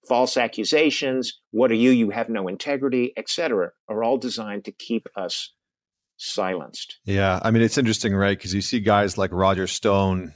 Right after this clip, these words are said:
Speaker 2: and I'm not too sure if you're familiar with him or, or if the listeners are, but Roger Stone is basically the guy that,
Speaker 1: Yeah.
Speaker 2: that created the Trump campaign. And he is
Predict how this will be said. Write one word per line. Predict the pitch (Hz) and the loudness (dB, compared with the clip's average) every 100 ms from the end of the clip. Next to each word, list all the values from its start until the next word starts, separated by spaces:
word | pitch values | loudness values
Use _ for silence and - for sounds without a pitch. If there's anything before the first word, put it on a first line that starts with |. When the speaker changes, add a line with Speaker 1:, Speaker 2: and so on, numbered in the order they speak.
| _ - | _ -6
Speaker 2:
and | 98 92 92 | -4 -2 -2
I'm | 101 | 0
not | 107 98 | 0 0
too | 98 | -4
sure | - | -2
if | 95 | -2
you're | 98 | -4
familiar | - 101 95 95 | -4 0 2 2
with | 92 - | 0 -2
him | 98 | -2
or, | 92 90 90 | 0 0 -2
or | 95 92 | -2 -2
if | 90 | -2
the | 95 | -2
listeners | 95 104 107 95 92 | 0 0 0 -2 0
are, | 95 90 | 0 0
but | 82 | -2
Roger | 90 98 98 92 | 0 2 2 0
Stone | - 101 95 | 0 0 0
is | 82 | 0
basically | 110 - 98 | -4 -4 -4
the | 92 | 2
guy | 101 | 2
that, | 98 95 - _ - - - - - _ _ | 4 0 -2 _ -20 -20 -18 -20 -20 _ _
Speaker 1:
Yeah. | 110 | 2
Speaker 2:
that | 127 117 | 4 4
created | - 143 135 123 | 4 4 6 6
the | 95 | 2
Trump | 160 170 | 2 2
campaign. | - 127 110 117 117 113 | 2 2 4 4 4 4
And | 120 110 107 | 2 2 0
he | - 139 127 | 0 2 6
is | 113 104 - - | 6 4 0 -6